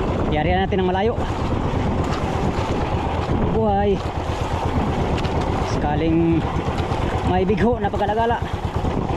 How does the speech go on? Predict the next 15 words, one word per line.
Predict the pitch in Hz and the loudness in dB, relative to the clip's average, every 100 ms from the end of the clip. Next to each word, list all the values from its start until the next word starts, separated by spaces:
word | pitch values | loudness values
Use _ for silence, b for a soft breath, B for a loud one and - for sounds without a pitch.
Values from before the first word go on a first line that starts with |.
| - - - - - - - | -2 -2 -2 -2 -2 -2 0
Isang | 175 185 | 2 2
daang | 220 | 2
kilo, | 214 254 214 | 2 2 2
ah, | 175 202 - | 0 -2 -2
isang | 147 | 0
daang | 131 151 | 0 0
kilo. | 214 202 | 0 0
<laughs> | - - - - - - - | 0 -4 -4 -4 -4 -4 -2
Laki | 143 - | 0 2
naman | 175 180 | 2 2
yan, | 220 | 2
dong. | 202 - - - - - - - - - - - - - - 143 | 0 0 0 0 0 -2 -2 0 0 0 0 0 -2 -2 -2 0
Aw. | 135 98 85 80 82 - - - 80 - - - - - - - - - - - - 160 | 0 0 0 0 0 0 0 0 0 0 0 0 0 0 0 0 -2 0 0 0 0 0
Galing | 165 175 | 2 2
malaki, | 175 | 2